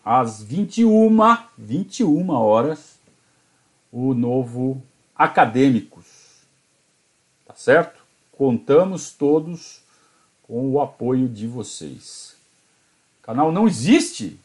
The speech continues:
Ei, Laia, peraí, peraí, peraí, peraí.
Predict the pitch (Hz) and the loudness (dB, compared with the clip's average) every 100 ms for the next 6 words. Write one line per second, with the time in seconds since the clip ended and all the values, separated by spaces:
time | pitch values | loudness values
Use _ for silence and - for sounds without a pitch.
0 | _ - 151 208 208 202 196 185 156 127 | _ -4 0 2 2 0 -2 -2 0 2
1 | 110 110 110 104 - 117 120 110 101 101 | 2 2 2 2 -2 -4 -2 -2 -4 -6
2 | 98 98 92 - 92 101 151 185 190 190 | -6 -10 -14 -14 -10 -2 -2 -2 -4 -6